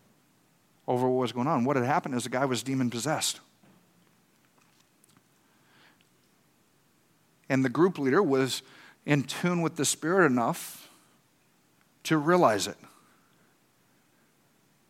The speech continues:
And he laid hands on him and said, "Demon, in the name of Jesus, come out." And he did. And can I tell you, for whatever reason,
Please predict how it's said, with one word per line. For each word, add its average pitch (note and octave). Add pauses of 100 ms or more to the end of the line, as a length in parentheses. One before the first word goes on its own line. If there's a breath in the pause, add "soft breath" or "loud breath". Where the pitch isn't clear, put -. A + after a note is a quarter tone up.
(840)
And B2
he B2
laid C#3+
hands B2
on A#2
him B2
and A#2+
said, A#2+
"Demon, C3+
in B2
the A#2+
name B2+
of A2
Jesus, A2+
come A#2+
out." A2
And A2
he A2+
did. G2 (2500)
And C3
can E3+
I G#3
tell D3+
you, F3 (1300 soft breath)
for C3+
whatever C#3+
reason, C3+